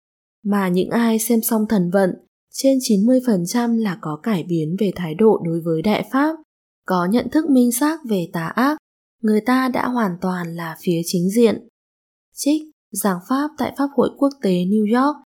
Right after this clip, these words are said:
năm hai nghìn không trăm lẻ chín, giảng pháp tại các nơi chín. Tôi đã vượt qua nhiều khổ nạn và hiểu sâu hơn về ý nghĩa của văn hóa truyền thống được thể hiện trong Sen Yun.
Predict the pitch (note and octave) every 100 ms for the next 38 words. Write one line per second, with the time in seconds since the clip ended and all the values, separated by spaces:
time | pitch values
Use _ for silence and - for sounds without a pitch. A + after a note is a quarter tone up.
0 | _ _ A#3+ B3 A#3+ A#3 F#3+ - A3 G#3
1 | G#3+ G3+ G#3 D#3+ - F#3 F3 A3 E4 _
2 | _ - G3 G3+ E3 B3+ C#4 C#4 G#3 -
3 | C4+ A#3+ A#3 A3+ A3 - G3 F#3 A3+ -
4 | _ _ _ _ _ _ _ _ _ _
5 | G#3 G#3 G3+ - G#3+ B3 - C4 B3+ B3
6 | F#3+ - F3+ F3 F#3+ E3+ F#3 F3+ F#3+ D#3+
7 | - A3 G#3+ G#3 A3 G#3 G3+ F3+ F#3 F#3+
8 | G3+ B3+ C#4 G#3+ G3+ A#3+ A3+ F3 F#3 A#3+
9 | F3 F3+ F3+ G3+ - _ _ G3+ F3 F#3+
10 | E3 E3+ F#3+ F#3 G#3+ G#3 G#3+ G#3 G3+ G#3+
11 | G3+